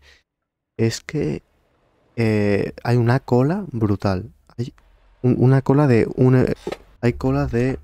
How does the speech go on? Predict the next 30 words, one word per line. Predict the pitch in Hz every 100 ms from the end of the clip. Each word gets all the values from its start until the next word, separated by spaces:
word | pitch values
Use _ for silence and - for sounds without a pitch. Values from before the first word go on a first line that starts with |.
| -
mm, | 113 110
hasta | 107 - 104
una | - 123 113
hora, | 113 120 113
dos, | 110 123 -
que | - 101
yo | 95
no, | 107 104
no | 98 104
me | 104
la | 95
voy | 101
a |
tragar | 98 98 104 110
porque | 104 95
paso | - 101 104
de |
perder | 95 101 101
el | 95
tiempo | 113 107 101
así. | 95 131 160 - - _ _ _ _ _ _ -
Eh, | 101
me | 95
acabo | 92 113
de | 113
volcar | 101 98 - 110
un | 98 101
coche | 117 -
delante | 104 98 107 107 -
mía, | 98 117 143